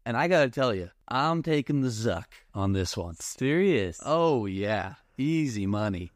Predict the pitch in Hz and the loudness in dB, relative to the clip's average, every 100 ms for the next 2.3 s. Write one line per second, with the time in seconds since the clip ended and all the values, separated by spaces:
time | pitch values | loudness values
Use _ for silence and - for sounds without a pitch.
0 | - 175 185 196 156 156 156 156 151 _ | 0 0 2 0 2 2 0 -2 -4 _
1 | _ - 113 117 131 131 120 113 110 101 | _ -4 0 0 0 -2 0 0 0 -4
2 | 104 95 92 | -4 -4 -8